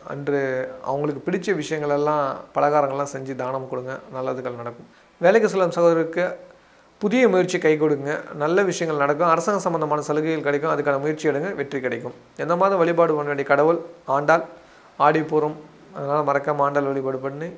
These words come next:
நன்மையை அதிகரிச்சுக்கோங்க. அதே போல ஒவ்வொருத்தருமே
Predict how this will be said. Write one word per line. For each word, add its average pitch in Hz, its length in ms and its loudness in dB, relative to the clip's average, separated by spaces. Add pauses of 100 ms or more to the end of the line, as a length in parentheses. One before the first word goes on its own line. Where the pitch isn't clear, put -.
(200)
நன்மையை 135 380 -6
அதிகரிச்சுக்கோங்க. 123 580 -10 (1080)
அதே 143 180 0
போல 170 300 4 (1900)
ஒவ்வொருத்தருமே 175 840 2